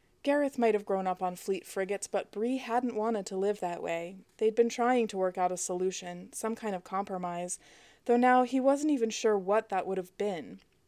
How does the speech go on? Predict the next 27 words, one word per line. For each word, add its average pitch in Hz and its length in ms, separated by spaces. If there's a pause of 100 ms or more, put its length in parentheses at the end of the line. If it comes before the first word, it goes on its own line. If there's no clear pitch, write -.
(480)
Gareth 233 380
couldn't 233 300
bring 202 200
himself 180 440
to 185 100
use 180 180
his 180 160
rec 196 240
time 165 320
unless 175 400
Lager 180 320
pushed - 380
him 180 100
into 208 380
it, 196 200 (380)
and 220 100
he'd 220 160
used 226 240
vacation 208 600
leave 190 280
only 214 300
once, 202 540
when 180 140
he'd 175 140
lost 175 360
his 175 120
father. 175 520